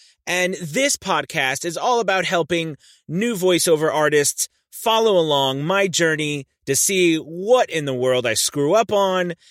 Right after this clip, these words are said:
in the hopes that they don't do the same. <laughs> Welcome so much. Uh, it's good to have you guys. Tonight, I'm going to be talking about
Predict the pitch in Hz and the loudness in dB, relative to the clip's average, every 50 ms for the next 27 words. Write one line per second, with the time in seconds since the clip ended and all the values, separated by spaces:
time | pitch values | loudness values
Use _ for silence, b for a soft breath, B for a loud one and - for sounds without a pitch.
0 | b b b 240 254 240 226 190 143 175 160 156 151 135 - - - - - _ | b b b 0 0 2 0 0 2 2 4 4 4 2 0 -4 -4 -4 -6 _
1 | _ _ - 131 131 151 139 113 98 143 139 139 143 135 131 131 127 120 104 117 | _ _ -14 -4 0 0 0 0 0 0 0 2 2 2 0 0 -2 -4 -4 -4
2 | 110 107 120 120 - - 127 113 101 90 82 76 73 73 - _ - 254 - _ | -4 -2 -2 -2 -2 -2 -2 -2 -2 -4 -6 -10 -12 -18 -20 _ -4 -4 -4 _
3 | _ - - - - - - - 170 202 220 226 202 - 226 220 208 208 - - | _ -20 -20 -18 -18 -16 -4 0 2 2 2 0 0 0 0 0 2 0 0 2
4 | 208 190 190 190 185 185 180 180 170 - - - 127 156 156 156 151 147 - - | 2 2 2 2 2 2 0 0 0 -2 -6 -4 -4 -2 0 0 0 -2 -4 -2
5 | - 196 175 190 175 175 170 160 156 165 165 147 165 160 156 160 156 156 147 - | -2 -2 0 0 0 0 0 0 0 -2 -2 -2 0 0 0 0 0 0 -2 -6
6 | b b b b b - - 196 190 196 214 233 247 220 180 160 160 - - - | b b b b b -6 -4 -2 -2 0 0 0 2 2 0 0 -2 -4 -6 -6
7 | _ _ - 131 135 143 160 190 220 185 170 151 147 151 165 165 226 202 - - | _ _ -6 -4 -2 0 -2 -2 -2 -4 -2 -2 -2 -2 -2 -4 -4 -6 -2 -2
8 | 131 117 113 - 165 160 185 196 156 151 123 101 98 104 98 | -2 -2 -2 -4 -6 -6 -6 -6 -2 -2 -2 -2 -2 -4 -6